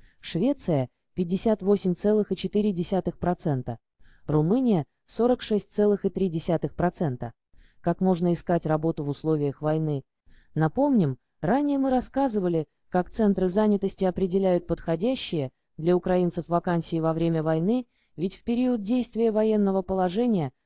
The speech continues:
процесс подбора работы для безработных основывается на ряде ключевых критериев. Не следует забывать и о том, что зарегистрированные безработные в Украине обязаны посещать центр занятости по меньшей мере раз в тридцать дней.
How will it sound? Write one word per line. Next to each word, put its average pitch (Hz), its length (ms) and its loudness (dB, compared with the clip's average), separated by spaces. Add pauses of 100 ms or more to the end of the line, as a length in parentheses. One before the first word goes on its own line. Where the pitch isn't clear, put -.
(140)
процесс 175 400 0
подбора 175 460 2
работы 165 360 0
для 156 140 -2
безработных 156 720 -2 (220)
основывается 269 720 -2
на 208 140 2
ряде 208 240 0
ключевых 185 520 -4
критериев. 143 680 -2 (480)
Не 175 120 4
следует 254 420 -2
забывать 240 460 0
и 220 40 0
о 214 100 0
том, 285 300 -2 (200)
что - 220 -6
зарегистрированные 208 920 0
безработные 190 680 0
в 165 80 -4
Украине 170 560 0 (200)
обязаны 214 480 0
посещать 196 520 -4
центр 175 300 0
занятости 165 720 -2 (220)
по 156 100 -2
меньшей 180 360 0
мере 180 240 2
раз 170 220 0
в - 100 -20
тридцать 165 400 -4
дней. 151 280 -2